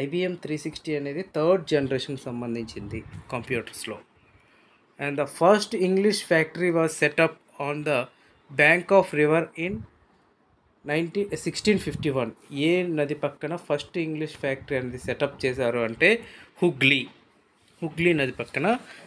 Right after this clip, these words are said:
సెటప్ చేశారు. అది ఎప్పుడంటే సిక్స్టీన్ ఫిఫ్టీ వన్. Dash has been re-elected as the president of International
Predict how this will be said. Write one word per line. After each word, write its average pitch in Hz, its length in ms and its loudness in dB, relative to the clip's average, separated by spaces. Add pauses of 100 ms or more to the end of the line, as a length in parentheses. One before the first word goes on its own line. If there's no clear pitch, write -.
(180)
సెటప్ 143 320 -4
చేశారు. 147 320 2
అది 156 180 2
ఎప్పుడంటే 165 460 -2 (1200)
సిక్స్టీన్ 240 500 2
ఫిఫ్టీ 170 260 -4 (120)
వన్. 110 160 2 (2750)
Dash 208 300 8 (140)
has 175 180 8 (180)
been 185 160 6 (180)
re-elected 170 840 2 (1040)
as 165 80 4 (100)
the 160 80 4 (120)
president 156 400 6 (100)
of 185 80 6 (220)
International 196 680 2